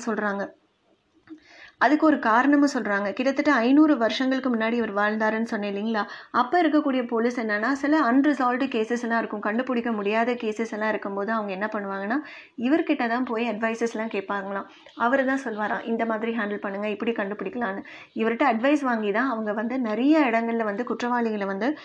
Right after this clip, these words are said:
கண்டுபிடிச்சிருக்காங்க. So, அதனால இவர் வந்து போலீஸ்க்கு ரொம்ப பெரிய ஹெல்ப்ஃபுல்லாவும் இருந்திருக்காங்க, நிறைய சொல்லியிருக்காங்க. எ-, எல்லா, அப்ப நிறைய யூனிட்டி,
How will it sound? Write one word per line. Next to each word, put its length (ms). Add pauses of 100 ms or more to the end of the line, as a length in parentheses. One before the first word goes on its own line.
(260)
கண்டுபிடிச்சிருக்காங்க. 760 (420)
So, 260
அதனால 480
இவர் 220
வந்து 220
போலீஸ்க்கு 480
ரொம்ப 260
பெரிய 260
ஹெல்ப்ஃபுல்லாவும் 540
இருந்திருக்காங்க, 500
நிறைய 520
சொல்லியிருக்காங்க. 540 (520)
எ-, 160
எல்லா, 280
அப்ப 460
நிறைய 300
யூனிட்டி, 500